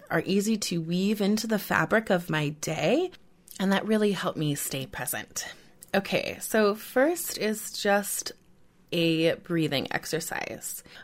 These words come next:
I like to do, uh, box breathing. Sometimes it's called four wall breathing, but I also really love four seven eight breathing. So box breathing or four wall breathing is taking a breath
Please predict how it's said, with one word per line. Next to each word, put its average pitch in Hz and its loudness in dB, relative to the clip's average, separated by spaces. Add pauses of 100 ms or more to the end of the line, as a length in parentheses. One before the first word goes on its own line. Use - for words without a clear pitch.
I 185 4
like 214 4
to 233 -2
do, 208 4
uh, 170 0
box - 2
breathing. 240 4
Sometimes 185 -4
it's 123 -4
called 151 -2
four 269 4
wall 240 8
breathing, 214 0
but - 2
I 165 4
also 233 2
really 185 2
love 175 2 (360)
four 202 2
seven 175 0 (140)
eight - -6 (100)
breathing. - -4 (380)
So 214 2 (180)
box 339 6
breathing 220 2
or 160 0
four 262 10
wall 226 8
breathing 185 4
is 147 0 (180)
taking 170 2
a 165 -2
breath 135 0